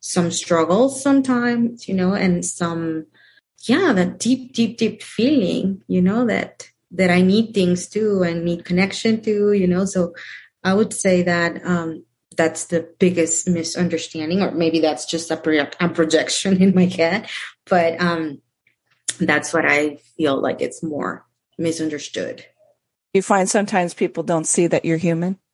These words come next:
Speaker 1: Yes, a lot of times. <laughs>
Speaker 2: Yeah. What does intimacy look like for you?
Speaker 1: <sighs> That's a tough question. I mean,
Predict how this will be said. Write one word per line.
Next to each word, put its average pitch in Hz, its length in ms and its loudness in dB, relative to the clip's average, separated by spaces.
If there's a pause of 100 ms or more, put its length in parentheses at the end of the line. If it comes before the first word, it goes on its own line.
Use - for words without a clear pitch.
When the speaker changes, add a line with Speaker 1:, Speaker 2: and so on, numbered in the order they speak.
(140)
Speaker 1:
Yes, 180 680 -2
a 165 80 -2
lot 170 180 0
of 156 100 -4
times. - 500 -18 (400)
<laughs> 240 220 0
Speaker 2:
Yeah. 156 340 0 (460)
What - 180 2
does 539 280 2
intimacy 233 600 2
look 170 240 0
like 165 200 0
for - 180 -8
you? 151 200 -6 (320)
Speaker 1:
<sighs> - 300 -20 (720)
That's 233 260 -2
a 277 140 0 (400)
tough 233 340 0
question. 247 480 -4
I 185 60 0
mean, 214 480 0